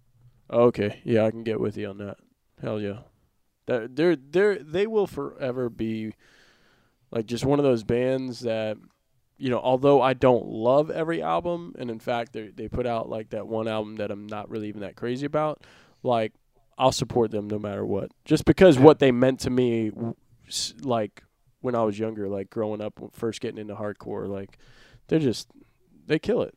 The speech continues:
Speaker 1: They kill it, man. Um,
Speaker 2: Yeah.
Speaker 1: and they just, they've been around for so long, man. You gotta respect that. You, they, they paid their dues, so it's just
Speaker 2: Oh,
Speaker 1: one of
Speaker 2: for
Speaker 1: those
Speaker 2: sure.
Speaker 1: scenes that you, you, you gotta respect that.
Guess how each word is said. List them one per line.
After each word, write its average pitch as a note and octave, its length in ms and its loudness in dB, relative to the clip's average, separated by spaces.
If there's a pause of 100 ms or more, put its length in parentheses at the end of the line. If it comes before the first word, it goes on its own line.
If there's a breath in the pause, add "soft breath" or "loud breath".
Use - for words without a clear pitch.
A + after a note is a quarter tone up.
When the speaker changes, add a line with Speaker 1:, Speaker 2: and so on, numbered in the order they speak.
Speaker 1:
They A#2+ 120 -6
kill A#2+ 260 -8
it, - 80 -20
man. G2 200 -12 (340)
Um, B2 260 0
Speaker 2:
Yeah. G#2+ 120 -2 (320 loud breath)
Speaker 1:
and G3 100 -6
they G#3+ 60 -4
just, G3 160 -10 (120)
they've A3+ 140 -6
been A#3+ 120 0
around A3+ 240 -2
for - 80 -20
so F#3+ 200 -6
long, F#3 220 -6
man. A#2 120 -6
You B2+ 80 -8
gotta C#3+ 140 -8
respect D3 400 -4
that. G#2 140 -2
You, G#2 140 -8
they, B2+ 180 -8 (100)
they C3 140 -8
paid C#3 240 -6
their B2+ 100 -4
dues, B2 400 -12
so G#2 320 -12 (460 soft breath)
it's - 80 -20
just A2+ 160 -6
Speaker 2:
Oh, - 20 -10
Speaker 1:
one C3+ 100 0
of C3 60 0
Speaker 2:
for B2+ 60 4
Speaker 1:
those A#2 80 0
Speaker 2:
sure. G#2+ 80 -10
Speaker 1:
scenes A#2+ 380 -8
that G#2 120 -6
you, G#2+ 300 -10
you, A2+ 100 -14
you G#2+ 260 -12
gotta A2 220 -4
respect G2 400 -16
that. F#2+ 200 -12